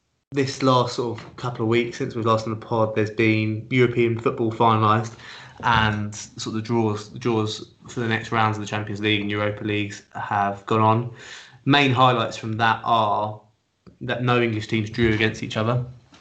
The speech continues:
So City and Chelsea, in my opinion, got favourable draws again. They got Dortmund and Porto, respectively, which means actually the winner of both of those games will play each other. So there's a potential for a City-Chelsea semi-final. Um,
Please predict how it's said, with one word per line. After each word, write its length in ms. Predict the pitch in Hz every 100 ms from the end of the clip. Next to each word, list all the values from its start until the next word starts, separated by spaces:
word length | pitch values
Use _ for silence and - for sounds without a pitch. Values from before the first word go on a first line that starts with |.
| - - - -
So 140 | - 110
City 500 | - 123 123 113 107
and 100 | 107
Chelsea, 460 | 110 110 110 104
in 200 | 101 117
my 160 | 123 120
opinion, 240 | 120 107
got 160 | 113 -
favourable 400 | 107 104 104 110
draws 260 | 110 107
again. 240 | 110 113 120
They 80 | 107
got 220 | 107 -
Dortmund 300 | 113 110 107
and 100 | 104
Porto, 340 | 107 107 107
respectively, 680 | 107 - - - 110 110 110 - - - - _
which 200 | 110 110
means 300 | 120 113 110
actually 600 | 113 - 110 107 107 104 _ -
the 80 |
winner 260 | 110 117 110
of 120 | 101
both 180 | 110 110
of 60 | 107
those 220 | 104 101
games 300 | 104 104 104
will 80 | 104
play 320 | 104 104 - -
each 180 | 117 110
other. 240 | 107 98 -
So 80 |
there's 140 | 104 104
a 40 |
potential 380 | - 107 101 110
for 120 | 104
a 60 | 107
City-Chelsea 840 | 123 117 113 110 107 - 107 110 - - - -
semi-final. 580 | - 113 110 123 143 156 - - _ - -
Um, 720 | 135 127 127 127 127 127 131